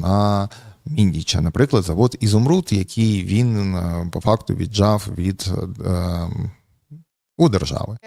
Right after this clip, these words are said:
Після арешту Коломойського у дві тисячі двадцять третьому році із заводом, точніше, з його власністю, починаються метаморфози. Із структури власності заводу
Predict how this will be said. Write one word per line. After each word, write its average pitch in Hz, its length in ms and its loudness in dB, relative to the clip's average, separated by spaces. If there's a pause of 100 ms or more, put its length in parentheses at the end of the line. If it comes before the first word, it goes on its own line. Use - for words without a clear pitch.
(200)
Після 196 580 -2
арешту 185 440 -4
Коломойського 214 760 -4
у 160 300 -2
дві 120 200 -6
тисячі 175 300 -6
двадцять 120 340 -6
третьому 160 480 -4
році 262 380 -2 (320)
із 262 240 2
заводом, 175 920 0
точніше, 175 500 -2
з 117 80 -8
його 156 300 0
власністю, 185 760 -2 (220)
починаються 180 960 0
метаморфози. 143 920 -4 (580)
Із 226 120 0
структури 170 480 2
власності 101 760 0
заводу 151 440 0